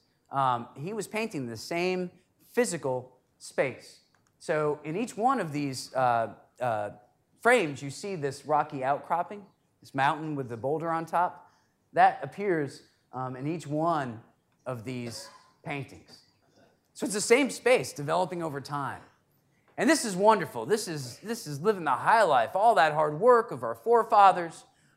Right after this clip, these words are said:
our virtuous, you know, farmer grandparents. And look at what we get to enjoy. The problem, though, is, is that here the success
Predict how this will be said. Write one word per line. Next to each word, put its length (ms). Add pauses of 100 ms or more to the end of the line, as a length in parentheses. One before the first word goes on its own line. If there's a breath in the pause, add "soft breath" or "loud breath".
(100)
our 100
virtuous, 680 (300)
you 120
know, 260 (300)
farmer 540 (440 soft breath)
grandparents. 1000 (1160)
And 160
look 160
at 80
what 180
we 100
get 180
to 120
enjoy. 400 (2250)
The 80
problem, 580
though, 380 (1400)
is, 240
is 260
that 580
here 540
the 80
success 720